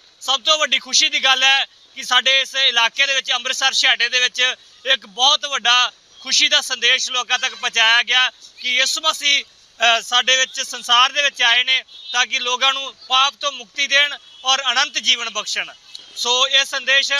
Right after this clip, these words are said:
ਅੱਜ ਲੋਕਾਂ ਤੱਕ ਪਹੁੰਚਾਇਆ ਗਿਆ ਹੈ ਇਸ ਸ਼ੋਭਾ ਯਾਤਰਾ ਦੇ ਰਾਹੀਂ ਔਰ ਆਸ ਕਰਦੇ ਹਾਂ ਕਿ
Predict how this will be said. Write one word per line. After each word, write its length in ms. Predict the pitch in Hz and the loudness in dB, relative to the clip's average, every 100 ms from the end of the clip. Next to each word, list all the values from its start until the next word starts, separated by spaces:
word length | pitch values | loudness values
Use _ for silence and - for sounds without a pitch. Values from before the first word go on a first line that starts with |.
| 269 | -2
ਅੱਜ 120 | 233 247 | -4 -2
ਲੋਕਾਂ 300 | 247 233 247 | -4 -2 -2
ਤੱਕ 180 | 254 | -4
ਪਹੁੰਚਾਇਆ 440 | 226 240 240 240 247 | -4 -2 2 2 2
ਗਿਆ 240 | 262 285 | 2 0
ਹੈ 20 | |
ਇਸ 120 | 285 - | 0 -6
ਸ਼ੋਭਾ 280 | 247 254 | -4 0
ਯਾਤਰਾ 340 | 262 240 226 220 | 2 2 0 -4
ਦੇ 80 | 208 | -2
ਰਾਹੀਂ 220 | 196 156 - - - | -4 -6 -14 -20 -4
ਔਰ 100 | 208 | 2
ਆਸ 280 | 220 247 262 | 4 4 2
ਕਰਦੇ 360 | 302 277 240 277 | -2 -2 0 2
ਹਾਂ 200 | 269 247 - - - | 2 0 -8 -20 -6
ਕਿ 220 | 262 262 | 0 0